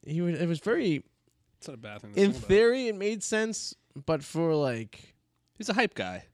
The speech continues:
Speaker 1: he basically was just trying to hype you up. You're right, and it was like, uh, I don't know, my mother loved it,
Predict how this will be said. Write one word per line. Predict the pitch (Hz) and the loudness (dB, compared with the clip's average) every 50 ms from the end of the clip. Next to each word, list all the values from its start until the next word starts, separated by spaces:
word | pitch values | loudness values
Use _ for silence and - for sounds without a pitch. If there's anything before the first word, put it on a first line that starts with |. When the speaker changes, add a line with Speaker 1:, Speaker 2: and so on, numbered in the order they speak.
| _ _ _ _ _ _ - | _ _ _ _ _ _ -16
Speaker 1:
he | 156 151 165 | -14 -10 -2
basically | - 190 196 220 190 - 196 165 160 147 | 2 4 4 4 4 2 2 2 2 2
was | 135 135 123 | 2 0 0
just | 123 123 - | -2 -4 -2
trying | 147 123 101 | -2 -2 -2
to | 107 | -2
hype | 113 110 107 - | -4 -4 -4 -4
you | - 95 90 90 | -6 -6 -8 -8
up. | 87 - | -8 -6
You're | 104 107 110 | -4 -2 0
right, | 110 107 104 92 - | 0 -2 -2 -4 -6
and | - 131 135 139 135 139 139 | -4 -2 -2 -2 -2 0 0
it | 147 | 0
was | 156 156 160 139 139 | 2 0 0 0 -2
like, | 143 135 131 117 - - - | -2 -2 -4 -4 -6 -12 -6
uh, | - 190 185 175 160 151 - - - _ _ _ _ _ _ _ _ _ _ _ _ _ _ - | -2 0 0 0 0 -2 -6 -14 -20 _ _ _ _ _ _ _ _ _ _ _ _ _ _ -6
I | 131 | -4
don't | 123 | -2
know, | 110 | 0
my | 120 135 | 0 2
mother | 139 139 151 156 139 | 4 4 4 4 4
loved | 110 104 117 135 131 123 | 2 0 -2 -2 -2 -2
it, | 95 - | -6 -8